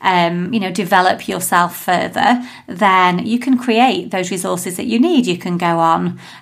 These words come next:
um, another course, you can go on some, you can go for some C P D, um, join some masterclasses, listen to some podcasts, read some books, watch some YouTube. You know, there is so much out there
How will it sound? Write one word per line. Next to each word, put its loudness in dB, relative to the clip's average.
um, -2
another 0
course, 2
you 2
can -2
go 2
on 0
some, -6
you -6
can -4
go -6
for -14
some -6
C -8
P -6
D, 2
um, 2
join -4
some -8
masterclasses, 0
listen -6
to -8
some -6
podcasts, -2
read -6
some -4
books, 2
watch -4
some -8
YouTube. 2
You -4
know, 2
there 0
is 0
so 4
much 2
out 0
there 0